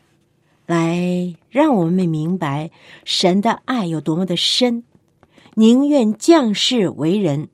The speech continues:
为什么呢？唯有一个目的，就是要用人面对罪的这个方法死，来消灭死的能量。因为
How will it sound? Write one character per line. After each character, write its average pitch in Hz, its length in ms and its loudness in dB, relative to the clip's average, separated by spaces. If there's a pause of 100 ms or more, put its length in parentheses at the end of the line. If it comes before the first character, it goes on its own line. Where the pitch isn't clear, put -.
(600)
为 247 140 4
什 202 200 0
么 170 80 -2
呢？ 202 160 -4 (640)
唯 196 120 2
有 196 240 0
一 220 160 2
个 339 140 4
目 285 200 2
的， 170 340 -4 (460)
就 220 280 2
是 156 480 -2 (480)
要 175 240 0
用 165 360 -6 (180)
人 170 520 0 (380)
面 220 260 2
对 185 200 -2
罪 349 360 2
的 175 140 0
这 160 100 -4
个 151 100 -6
方 180 220 -6
法 123 220 -14
死， - 420 -12 (720)
来 147 160 -4
消 214 420 -4
灭 208 440 -2 (300)
死 - 400 -8
的 147 120 -6
能 127 240 -6
量。 135 220 -14 (920)
因 202 140 2
为 175 280 0